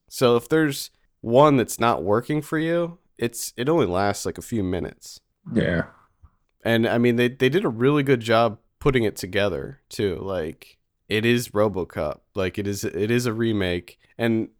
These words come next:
Speaker 1: apparently they did this because they were upset that RoboCop was getting a reboot, and they thought that they would do their own and just kind of make fun of the whole remake, uh, thing, which I appreciated as well.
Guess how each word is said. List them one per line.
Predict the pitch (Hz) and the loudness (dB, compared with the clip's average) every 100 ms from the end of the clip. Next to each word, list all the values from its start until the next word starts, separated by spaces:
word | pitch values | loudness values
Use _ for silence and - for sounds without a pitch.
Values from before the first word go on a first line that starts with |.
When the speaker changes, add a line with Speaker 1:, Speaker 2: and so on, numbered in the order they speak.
| - | -10
Speaker 1:
apparently | 123 156 151 139 127 | -4 2 4 4 2
they | 117 | 0
did | 104 117 113 | 0 0 2
this | 107 - | 0 0
because | 117 - 113 101 | -6 -2 -2 -2
they | - 104 | 0 2
were | 104 101 95 95 98 _ _ - | 2 0 0 -2 -4 _ _ -4
upset | 110 - - 113 92 _ _ _ - | -4 -2 0 2 2 _ _ _ -8
that | 101 95 - _ - | -2 0 -2 _ -6
RoboCop | 120 101 101 - 107 95 | 0 2 0 0 -4 -4
was | 101 95 | -4 -6
getting | 98 101 95 90 | -2 0 0 -2
a | |
reboot, | 87 101 98 90 73 76 _ _ _ _ | -4 -6 -6 -6 -8 -8 _ _ _ _
and | 107 98 | -8 -4
they | 95 | -4
thought | - 98 | -4 -6
that | 95 | -6
they | 98 98 | -4 -2
would | 98 90 - _ _ - | -4 -8 -18 _ _ -10
do | 117 120 | -2 0
their | 107 95 | 2 0
own | 95 92 90 90 | 0 0 -2 -4
and | 85 85 101 _ _ _ - | -6 -8 -10 _ _ _ -10
just | 107 - - - _ - | -6 -6 -10 -20 _ -6
kind | 131 113 | -2 0
of | 95 - | 0 -4
make | 113 107 98 | -2 -2 -2
fun | - 104 | -4 -4
of | 101 92 | -4 -4
the | 90 | -4
whole | 104 92 | -2 -4
remake, | 101 98 98 85 85 - - _ _ _ - | -6 -4 -2 -2 -4 -6 -20 _ _ _ -16
uh, | 53 57 - - _ | -14 -12 -14 -20 _
thing, | - - 98 82 50 139 _ _ _ _ _ | -16 -4 -2 -2 -6 -14 _ _ _ _ _
which | - 107 | -8 -4
I | 104 | -2
appreciated | 95 104 92 95 87 90 | -2 -4 -4 -4 -6 -6
as | 92 - | -8 -4
well. | 98 92 | -4 -4